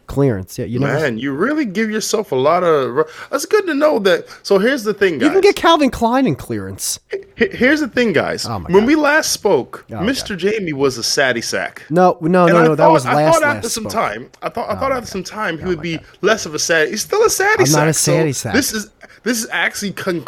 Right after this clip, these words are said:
Speaker 2: this is, um, what do you call it?
Speaker 1: Stop calling
Speaker 2: Continuity wise,
Speaker 1: Stop calling me a
Speaker 2: this is
Speaker 1: saddy
Speaker 2: really
Speaker 1: sack.
Speaker 2: good.
Speaker 1: Stop. <laughs> 'Cause, like, usually when people throw words at me, I use, like, something like, "Oh, I can't spell that, so I don't know." <laughs> I know what saddy sack is. I could, I, I th-, actually, you know what? I can't spell saddy. Is it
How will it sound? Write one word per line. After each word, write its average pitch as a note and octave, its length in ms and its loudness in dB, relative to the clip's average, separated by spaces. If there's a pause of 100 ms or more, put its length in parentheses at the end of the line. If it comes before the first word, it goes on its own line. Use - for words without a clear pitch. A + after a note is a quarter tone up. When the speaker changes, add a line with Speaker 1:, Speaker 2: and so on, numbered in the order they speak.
Speaker 2:
this G3+ 180 -8
is, F#3 80 -8
um, D#3 160 -2
what F#3+ 100 0
do F#3 40 -6
you - 60 -12
call C3 180 -2
it? G#2+ 140 -8
Speaker 1:
Stop - 60 -12
calling F#3+ 200 0
Speaker 2:
Continuity A#3 340 4
wise, G#2+ 460 0
Speaker 1:
Stop D#3+ 240 -8
calling G3 220 -4
me F3+ 60 0
a - 0 -
Speaker 2:
this E3 100 0
is - 60 -4
Speaker 1:
saddy E3+ 120 0
Speaker 2:
really B3 160 4
Speaker 1:
sack. - 80 -4
Speaker 2:
good. A#3+ 300 0 (240)
Speaker 1:
Stop. - 440 -12 (160)
<laughs> F#3 580 2
'Cause, G3 160 0
like, F3 140 2
usually F#3 280 0
when F3+ 120 2
people E3+ 220 -2
throw F3 180 2
words C#3 300 0
at E3+ 80 2
me, F3+ 220 2 (520)
I C#3 60 -2
use, D3 180 2
like, D3 160 -2
something C#3+ 340 -4
like, C#3 140 -2
"Oh, E3 160 0
I D#3+ 80 0
can't E3 260 -4
spell D#3+ 260 -4
that, C#3 140 -2
so C#3 100 0
I C#3 60 2
don't C#3+ 140 2
know." D3 100 2 (220)
<laughs> - 240 -20
I D#3 80 0
know F#3 100 6
what G3+ 140 6
saddy F#3+ 300 6
sack D3 340 2
is. B2+ 120 0
I C3+ 60 2
could, C#3+ 220 -6
I, B2+ 160 -8 (100)
I A2+ 80 -8
th-, - 340 -20
actually, G3+ 280 -4
you G#3 80 0
know B3 80 0
what? C#4+ 160 0
I A3+ 80 -2
can't D#4+ 280 -6
spell A3 240 -6
saddy. F#2+ 480 -8
Is A#2 140 -6
it B2+ 80 -2